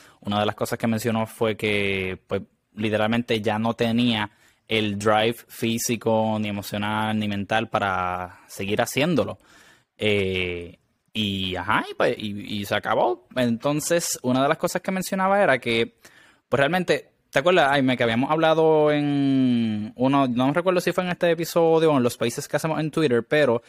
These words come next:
en un momento llegamos a hablar de Ashley Barty, que es una jugadora excelente, o sea, eh, en cuanto la compara al resto del field, es bastante amplia la brecha en cuanto a tú decir,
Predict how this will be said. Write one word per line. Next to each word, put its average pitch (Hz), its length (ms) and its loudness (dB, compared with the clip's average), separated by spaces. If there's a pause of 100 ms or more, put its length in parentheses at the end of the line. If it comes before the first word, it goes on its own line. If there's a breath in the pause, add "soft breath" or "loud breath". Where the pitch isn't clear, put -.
(180 soft breath)
en 127 140 -2
un 139 80 2
momento 165 340 2
llegamos 117 280 2
a 135 40 0
hablar 151 220 2
de 156 80 4
Ashley 170 240 -2
Barty, 170 320 2
que 110 640 0
es 110 180 -4
una 139 240 0
jugadora 147 400 2
excelente, 131 800 -2
o - 20 2
sea, 120 220 0
eh, 101 580 -2 (680)
en 113 160 -2
cuanto 117 260 2
la 113 80 2
compara 123 320 0
al 139 140 2
resto 143 260 -2
del 139 140 4
field, 147 400 2
es 117 220 0 (140)
bastante 123 1040 0 (600 soft breath)
amplia 123 540 0
la 113 160 0
brecha 117 600 2
en 113 140 0
cuanto 113 320 0
a - 20 4
tú 113 140 2
decir, 113 1120 0